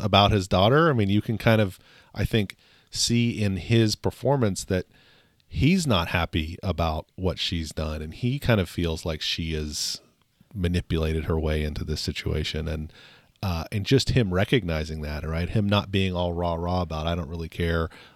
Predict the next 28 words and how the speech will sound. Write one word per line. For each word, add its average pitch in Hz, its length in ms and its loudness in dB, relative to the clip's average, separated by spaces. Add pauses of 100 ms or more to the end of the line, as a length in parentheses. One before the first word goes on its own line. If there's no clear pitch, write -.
we 92 100 0
got 87 160 0
my 85 100 0
daughter 82 260 2
back." 82 440 0 (300)
You 98 120 2
know, 80 220 -2
I - 60 -8
mean, 87 180 0
he's 127 440 2
conflicted 87 800 0
about 80 320 -2
it 76 180 -6
at 85 160 -8
the 80 180 -4
end. 80 320 -2
And, 76 300 -6 (440)
um, 76 580 0 (460)
and, 95 280 0
and 104 140 -2
so, 123 120 6
I, 120 80 6
I, - 160 -4
you 156 120 2
know, 131 80 6
it, 107 160 2
it's 143 140 -2
subtle 131 480 4